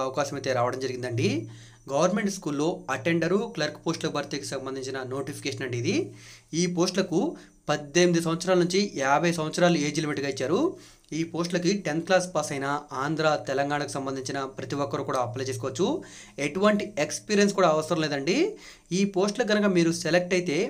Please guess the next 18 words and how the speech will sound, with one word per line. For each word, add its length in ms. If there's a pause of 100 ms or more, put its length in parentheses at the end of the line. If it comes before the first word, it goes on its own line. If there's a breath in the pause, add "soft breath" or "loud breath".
(180)
మీకు 180 (120)
జీతం 280
చూసుకుంటే 340 (220)
ఇరవై 300
ఐదు 160
వేల 180
పైనే 180 (120)
శాలరీ 300
అనేది 200
ఉంటుంది. 300 (580 loud breath)
దీంతో 260
పాటుగా 300
మీకు 180 (160)
అన్ని 280
రకాల 240 (100)
అలవెన్సెస్ 400
కూడా 180
ఉంటాయి. 260